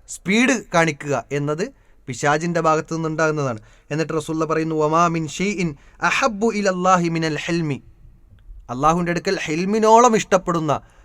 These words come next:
മറ്റൊരു വസ്തുവുമില്ല, മസ്-, മറ്റൊരു സംഭവവുമില്ല എന്ന് പ്രവാചകൻ പഠിപ്പിക്കുമ്പോൾ, അള്ളാഹു അൽ ഹലീമാണ്, അള്ളാഹു അവധാനതയുള്ളവനാണ്. ആ അവധാനത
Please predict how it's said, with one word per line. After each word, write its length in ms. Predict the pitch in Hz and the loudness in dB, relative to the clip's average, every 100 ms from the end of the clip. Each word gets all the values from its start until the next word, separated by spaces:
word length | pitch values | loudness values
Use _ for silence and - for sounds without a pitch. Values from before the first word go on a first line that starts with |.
| - 131 | -10 -8
മറ്റൊരു 600 | 131 _ 180 175 151 107 | -8 _ 0 0 -2 -6
വസ്തുവുമില്ല, 840 | 131 139 - 202 220 208 175 151 135 | -8 -8 -4 0 2 2 2 2 2
മസ്-, 380 | 135 135 - 147 | 0 -8 -10 -6
മറ്റൊരു 320 | 143 180 185 | -4 -2 -2
സംഭവവുമില്ല 880 | 156 151 160 226 220 190 165 156 139 - _ | -2 0 6 6 6 2 2 2 0 -10 _
എന്ന് 360 | 131 139 156 226 - - - | -4 0 0 -2 -6 -14 -4
പ്രവാചകൻ 440 | 135 147 147 139 | 2 2 2 -2
പഠിപ്പിക്കുമ്പോൾ, 800 | 131 139 135 127 127 123 110 _ _ _ _ _ - | -4 -8 -8 -10 -6 -6 -8 _ _ _ _ _ -4
അള്ളാഹു 520 | 156 196 233 214 202 - | 0 8 8 8 2 0
അൽ 140 | 165 | 0
ഹലീമാണ്, 680 | 147 151 147 175 180 175 190 226 _ _ - - _ | 0 -4 -4 -2 2 2 2 -4 _ _ -20 -20 _
അള്ളാഹു 400 | 151 190 190 170 | -2 4 4 6
അവധാനതയുള്ളവനാണ്. 1120 | 147 151 165 175 185 185 180 180 180 180 185 233 _ _ _ _ - _ - | 2 2 4 4 2 -2 0 0 2 2 0 -4 _ _ _ _ -20 _ 6
ആ 40 | |
അവധാനത 760 | 240 233 190 196 202 208 208 | 8 8 6 4 4 4 4